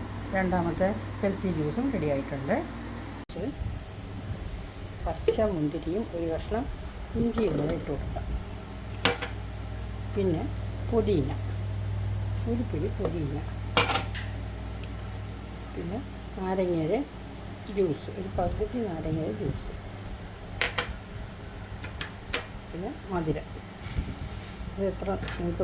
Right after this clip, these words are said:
വേണം അതനുസരിച്ച്. പിന്നെ കുറച്ച് വെള്ളം ഒഴിക്കണം, ആവശ്യത്തിന് വെള്ളം ചേർക്കണം, ആവശ്യത്തിന് വെള്ളം ഒഴിച്ച് കൊടുക്കണം. നമുക്ക് നന്നായിട്ടൊന്ന് അടിച്ച്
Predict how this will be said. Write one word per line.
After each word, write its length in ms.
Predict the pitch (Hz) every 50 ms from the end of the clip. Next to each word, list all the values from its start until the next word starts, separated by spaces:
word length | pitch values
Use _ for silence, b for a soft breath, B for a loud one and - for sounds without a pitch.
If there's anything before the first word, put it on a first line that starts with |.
| 175 160
വേണം 220 | 156 170 226 - 208 175
അതനുസരിച്ച്. 640 | 156 156 143 139 - 151 147 - - - - - - - - - - - - - - - - - - - - - - - - - - - - - - - - - - - - - - -
പിന്നെ 200 | 196 180 226 240 240 -
കുറച്ച് 280 | 190 - - - 233 214 - - - - - - - - - - - -
വെള്ളം 260 | 226 226 233 226 220 180 156
ഒഴിക്കണം, 360 | 143 135 143 143 147 143 143 - - - -
ആവശ്യത്തിന് 480 | 180 165 - - - - - 180 220 262 254 214
വെള്ളം 220 | 165 170 175 165 160
ചേർക്കണം, 360 | 151 143 - - - - - - - - - - - - - - - - - - - - - - - - 55 - - - - - 53 - - - - - - - - - - - - - - - - - - - - - - - - - - - - - 170
ആവശ്യത്തിന് 420 | 170 165 160 - 147 143 160 214 285 339 - - - - - - - -
വെള്ളം 240 | 202 196 190 175 143 131
ഒഴിച്ച് 220 | 127 - - 143
കൊടുക്കണം. 460 | - - - - - 151 160 202 254 277 - - - - - - - - - - - - - - - - - - - - - -
നമുക്ക് 240 | 214 208 190 185 185 180
നന്നായിട്ടൊന്ന് 640 | 170 170 180 185 185 180 160 151 - 147 156 180 175 160
അടിച്ച് 300 | 151 156 - - -